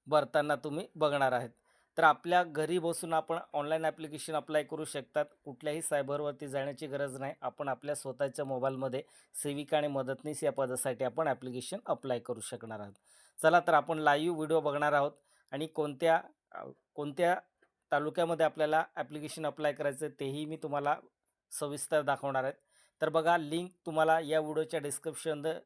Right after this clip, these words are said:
दिली आहेत. तुम्ही जर हा फॉर्म अप्लाय करायचा असेल तुम्हाला, तर तुम्ही डायरेक्ट डिस्क्रिप्शनमध्ये जाऊन लिंक ओपन करून तुम्ही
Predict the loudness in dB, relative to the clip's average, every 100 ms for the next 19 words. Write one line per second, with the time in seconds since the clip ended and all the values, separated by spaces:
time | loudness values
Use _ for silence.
0 | _ _ _ -16 -8 2 2 2 -6 _
1 | -12 -8 -6 -2 0 2 0 0 -2 -2
2 | -8 -6 -2 -2 -2 -4 -4 -10 -10 -8
3 | -4 -2 -4 _ _ _ -10 -8 -8 -4
4 | 0 0 -2 -8 _ _ _ -14 -10 -8
5 | -8 -8 -8 -6 -6 -2 -2 -4 -8 -10
6 | -8 -6 -6 -6 -8 -8 -8 -8 -10